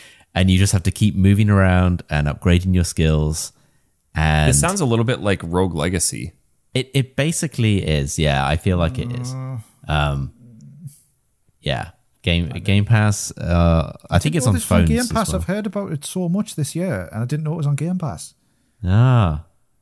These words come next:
Speaker 1: yeah. I, do you know
Speaker 3: Yep.
Speaker 1: what, Dan? I think it was on P C Game Pass for a while, and then they
Speaker 3: Right.
Speaker 1: finally brought it to console. Um, so grab it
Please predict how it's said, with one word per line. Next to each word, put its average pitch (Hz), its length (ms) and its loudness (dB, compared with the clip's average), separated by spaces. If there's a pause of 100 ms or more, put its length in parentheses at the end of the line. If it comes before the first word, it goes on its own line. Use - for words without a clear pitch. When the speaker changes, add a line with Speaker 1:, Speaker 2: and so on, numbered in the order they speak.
Speaker 1:
yeah. 104 300 0 (600)
I, 160 140 2
do - 180 -2
you 160 40 -2
know 180 60 2
Speaker 3:
Yep. 196 60 0
Speaker 1:
what, 190 140 0
Dan? 117 160 2
I 101 40 2
think 160 220 -4
it 156 60 -4
was 156 120 -2
on 135 120 -2
P 120 200 0
C 135 220 0
Game 143 220 0
Pass 151 320 -2
for 147 200 -4
a 143 80 -2
while, 143 460 -2
and 98 100 -4
then 98 80 0
they 98 100 4
Speaker 3:
Right. - 100 -2
Speaker 1:
finally 95 320 4
brought 87 220 2
it 82 80 -2
to 90 60 -2
console. - 540 -4 (600)
Um, 78 380 0 (960)
so 90 440 2 (440)
grab 98 280 2
it - 160 -6